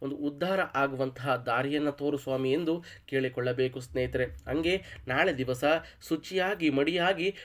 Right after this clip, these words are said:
ಬೆಳಗಿನ ಜಾವ "ಓಂ ಗುರುಭ್ಯೋ ನಮಃ" ಎನ್ನುವ ಈ ಮಂತ್ರವನ್ನ ನಿಮಗೆ ಶಕ್ತಿಗನುಸಾರ ಪಠಿಸಬಹುದು ಸ್ನೇಹಿತರೆ. ಈ ರೀತಿ ಮಾಡುವುದರಿಂದ ಯಾವ ದೋಷಗಳಿದ್ದರೂ ನಿವಾರಣೆ ಆಗಿ ನಿಮ್ಮ ಜೀವನದಲ್ಲಿ ಬದಲಾವಣೆಗಳನ್ನ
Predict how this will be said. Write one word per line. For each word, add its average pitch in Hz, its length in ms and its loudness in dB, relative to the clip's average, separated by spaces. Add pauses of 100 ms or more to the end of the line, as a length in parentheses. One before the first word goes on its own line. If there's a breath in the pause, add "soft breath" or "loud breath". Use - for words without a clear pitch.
(140 loud breath)
ಬೆಳಗಿನ 156 380 0
ಜಾವ 127 360 -2 (400 loud breath)
"ಓಂ 160 320 2
ಗುರುಭ್ಯೋ 156 540 2
ನಮಃ" 156 320 2
ಎನ್ನುವ 139 400 4
ಈ 135 160 4
ಮಂತ್ರವನ್ನ 170 580 0 (400 loud breath)
ನಿಮಗೆ 147 200 4
ಶಕ್ತಿಗನುಸಾರ 156 840 2
ಪಠಿಸಬಹುದು 131 640 -2
ಸ್ನೇಹಿತರೆ. 131 420 0 (440 loud breath)
ಈ 143 80 4
ರೀತಿ 156 300 2
ಮಾಡುವುದರಿಂದ 127 580 2 (400 loud breath)
ಯಾವ 147 320 0
ದೋಷಗಳಿದ್ದರೂ 139 840 -2 (200 loud breath)
ನಿವಾರಣೆ 175 460 0
ಆಗಿ 180 480 0 (220 loud breath)
ನಿಮ್ಮ 156 180 2
ಜೀವನದಲ್ಲಿ 170 840 -2
ಬದಲಾವಣೆಗಳನ್ನ 175 720 2